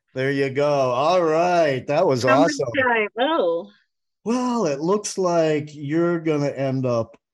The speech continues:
Speaker 1: uh, let's see, it's easier to figure out what I owe. I owe s-, thirty dollars. You owe seventy dollars.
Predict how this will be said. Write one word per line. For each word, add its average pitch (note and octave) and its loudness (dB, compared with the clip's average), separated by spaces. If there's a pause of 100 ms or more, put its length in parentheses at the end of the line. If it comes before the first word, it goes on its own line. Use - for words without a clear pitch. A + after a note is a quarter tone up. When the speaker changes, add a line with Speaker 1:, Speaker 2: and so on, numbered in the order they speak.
Speaker 1:
uh, C3+ -6
let's B2 -8
see, A2 -4
it's G#2 -8
easier B2+ -2
to A2 -4
figure A2+ -4
out G2+ -2
what G2+ -4
I F#2+ -6
owe. D#2+ -10
I C3+ 2
owe C#3 0 (420)
s-, - -12 (520)
thirty F3 2
dollars. F#2 -4 (180)
You B2+ -2
owe A2 0
seventy F2 -8
dollars. - -20